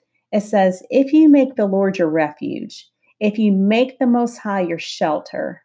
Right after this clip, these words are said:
no evil will conquer you, no plague will come near your home, for He will order His angels to protect you wherever you go.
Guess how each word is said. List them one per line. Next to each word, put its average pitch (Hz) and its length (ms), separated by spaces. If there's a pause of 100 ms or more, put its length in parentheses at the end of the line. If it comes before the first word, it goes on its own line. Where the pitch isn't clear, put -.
(140)
no 202 400
evil 202 340
will 170 140
conquer 156 440
you, - 440 (260)
no 185 200
plague 226 420
will 254 160
come 240 300
near 208 180
your 214 200
home, 156 520 (460)
for 196 160
He 254 220
will 233 280
order 262 340
His 269 300
angels 190 480
to - 180
protect 185 600
you 151 180
wherever 170 560
you 151 240
go. - 360